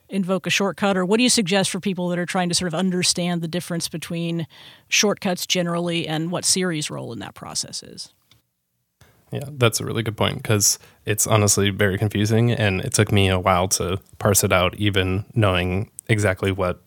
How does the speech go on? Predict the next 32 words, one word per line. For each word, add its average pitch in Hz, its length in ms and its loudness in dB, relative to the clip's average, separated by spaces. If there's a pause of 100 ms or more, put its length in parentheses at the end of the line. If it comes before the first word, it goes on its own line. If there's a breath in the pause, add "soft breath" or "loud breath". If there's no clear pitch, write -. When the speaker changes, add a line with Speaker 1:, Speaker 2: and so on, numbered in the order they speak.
Speaker 2:
shortcuts 92 460 -2
are 90 260 -2
versus, 90 560 -4 (420 soft breath)
so 87 220 0 (260)
basically, 110 560 2
I'd 113 220 4
say 104 180 4
Siri 110 300 4
shortcuts 110 580 4
is 110 240 4
the 87 200 0
overarching 107 720 6
term 117 300 6
for 120 120 2
the 87 120 2
feature 147 460 2 (480 soft breath)
of, 92 420 2 (720 soft breath)
there's 95 380 2 (100)
Siri 110 300 2
suggestions, 104 720 4
which 110 180 2
are 98 160 4
the 85 360 -2 (280)
third-party 104 480 6
apps 92 380 0
that 80 220 0 (540 soft breath)
have 98 260 0
quick - 220 4
actions 104 600 4
into 113 300 6
their 101 180 4
app, 107 260 2